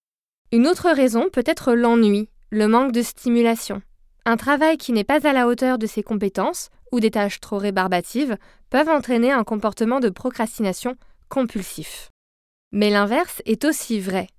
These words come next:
Des tâches trop dures, trop complexes, pour lesquelles nous n'avons pas les compétences et pour lesquelles on ne se sent pas capable, va nous pousser à procrastiner.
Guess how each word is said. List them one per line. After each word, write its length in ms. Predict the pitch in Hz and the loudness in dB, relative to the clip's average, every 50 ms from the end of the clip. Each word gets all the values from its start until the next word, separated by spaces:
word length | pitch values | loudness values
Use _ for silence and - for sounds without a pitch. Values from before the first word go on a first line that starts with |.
| _ _ - | _ _ -8
Des 160 | - 190 214 202 | -4 -2 -2 0
tâches 320 | - 214 196 202 - - | 0 0 -2 -2 -4 -6
trop 220 | - - - 208 | -8 -4 -4 -2
dures, 400 | 190 175 185 190 226 320 - - - _ | -2 -2 -2 -2 -4 -4 -6 -10 -20 _
trop 180 | - - 311 330 | -8 -2 -2 -2
complexes, 580 | - 330 269 233 226 220 196 247 - - - - _ _ _ - - | 0 0 -2 0 0 0 -2 -2 -2 -6 -12 -16 _ _ _ -20 -10
pour 140 | - - 240 | -4 -2 0
lesquelles 340 | 233 233 233 - 254 247 247 | 2 2 2 2 0 2 2
nous 100 | 240 233 | 2 2
n'avons 300 | 226 208 196 196 190 180 | 2 2 2 0 -2 -4
pas 220 | - - 220 277 | -2 0 0 0
les 100 | 285 302 | 0 0
compétences 720 | 262 - 269 240 254 240 233 - 247 233 226 220 214 - - - | -2 -2 -4 -2 0 0 0 0 -2 -2 -2 -2 -4 -6 -8 -4
et 120 | - 254 254 | -2 -2 0
pour 160 | - 233 233 | 0 0 0
lesquelles 440 | 226 233 226 - 220 220 214 214 - - | 0 0 -2 -2 -2 0 -2 -2 -2 -4
on 60 | 233 | -4
ne 40 | 220 | -4
se 160 | - - 214 | -4 -4 -6
sent 180 | - - 185 175 - | -6 -6 -6 -6 -4
pas 120 | - 277 311 | -4 -4 -2
capable, 500 | - 294 247 220 - 175 185 226 294 302 - - - - - - | 0 -2 -2 -2 -2 -2 -2 -2 -4 -6 -8 -12 -20 -20 -18 -6
va 200 | 175 185 262 349 | 0 2 2 4
nous 160 | 349 359 285 | 4 2 0
pousser 340 | - - 220 208 - - 262 | -2 -4 -6 -4 0 0 0
à 80 | 277 - | 0 0
procrastiner. 680 | - - 220 - - 240 226 - - - 196 175 170 | -2 -4 -6 -4 -6 -8 -8 -8 -6 -6 -6 -6 -6